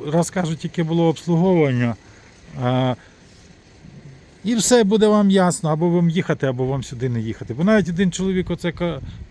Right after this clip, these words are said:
е, крафтера купляв, то він нам геть наперед сказав, що у вас, у вас має не робити, е, у вас має не робити кондиціонер, бо на аукціоні він дивився, що там було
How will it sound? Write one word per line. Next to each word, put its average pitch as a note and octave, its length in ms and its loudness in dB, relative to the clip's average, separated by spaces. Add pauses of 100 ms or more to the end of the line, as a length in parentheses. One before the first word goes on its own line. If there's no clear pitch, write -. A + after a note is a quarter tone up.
е, D3 540 0
крафтера E3+ 520 0
купляв, E3+ 460 -2
то C#3 100 -10
він D3 180 -4
нам D3+ 160 -2
геть C3 260 -4
наперед C3+ 360 -2
сказав, A#2 360 -6
що C#3 180 -4 (400)
у D#3+ 80 0
вас, F#3 320 4 (380)
у E3 100 0
вас G3+ 300 4
має F#3 480 4 (300)
не F3+ 180 4
робити, E3+ 840 2
е, C#3 400 -2
у C3+ 140 -6
вас F3 400 2 (120)
має D#3+ 380 0
не D#3 160 0
робити D3+ 420 0
кондиціонер, D#3+ 800 0
бо G3+ 160 -2
на G3 100 0
аукціоні F#3+ 680 0
він F3 160 -2
дивився, E3 420 -2
що C#3+ 120 -12
там D3+ 240 -8
було C#3+ 220 -2